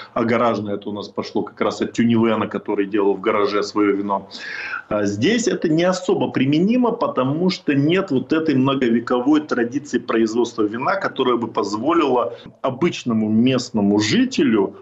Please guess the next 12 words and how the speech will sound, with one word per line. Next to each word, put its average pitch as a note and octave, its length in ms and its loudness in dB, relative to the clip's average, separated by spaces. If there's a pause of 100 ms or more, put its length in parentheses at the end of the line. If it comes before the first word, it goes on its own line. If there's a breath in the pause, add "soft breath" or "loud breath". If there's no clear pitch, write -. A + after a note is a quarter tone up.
обладая B2+ 640 0
вот G#2 180 -6
этой G#2+ 160 -6
информацией, A#2+ 560 -4
полученной A2+ 440 0
от F#2+ 100 -2
родителей, G#2+ 600 0
от F#2+ 120 -2
дедов A2+ 560 0
и G#2 40 -8
так F#2+ 200 -8
далее, D3 360 -2